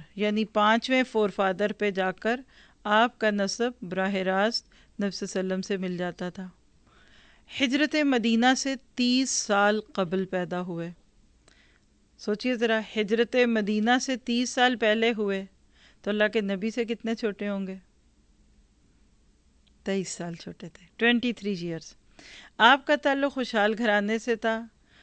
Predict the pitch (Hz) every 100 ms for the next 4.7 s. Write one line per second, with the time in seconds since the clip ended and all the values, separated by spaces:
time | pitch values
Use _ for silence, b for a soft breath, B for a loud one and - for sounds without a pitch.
0 | b _ 226 226 220 262 - 240 - 220
1 | 196 208 208 220 220 196 196 214 226 233
2 | 226 220 220 220 226 220 226 - b b
3 | b - 226 - 226 226 208 202 208 208
4 | 190 185 214 214 220 202